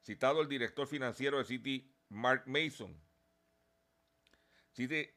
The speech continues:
registró pérdidas por valor de mil ochocientos millones de dólares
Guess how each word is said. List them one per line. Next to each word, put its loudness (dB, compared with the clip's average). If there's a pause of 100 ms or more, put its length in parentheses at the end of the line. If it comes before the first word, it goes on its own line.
registró 2
pérdidas 6
por 2
valor 6
de 6
mil 0
ochocientos 0
millones 0
de 2
dólares 2